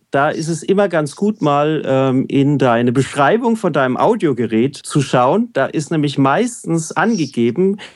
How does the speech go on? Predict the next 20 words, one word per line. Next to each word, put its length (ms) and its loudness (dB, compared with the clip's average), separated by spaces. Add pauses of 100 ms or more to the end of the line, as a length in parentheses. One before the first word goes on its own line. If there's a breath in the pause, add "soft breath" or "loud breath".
(400 loud breath)
ähm, 180 2
vom 180 0
Hersteller, 680 0
was 300 -4
du 160 -4
einpegeln 560 0
sollst. 640 -2
Da 220 2
kann 180 -6
man 80 -4
sich 200 -8
erstmal 360 -2
gut 500 -2
halten, 320 0
aber 160 0
dieser 280 0
Wert 280 0
liegt 260 -2
meistens 640 -2
so, 560 2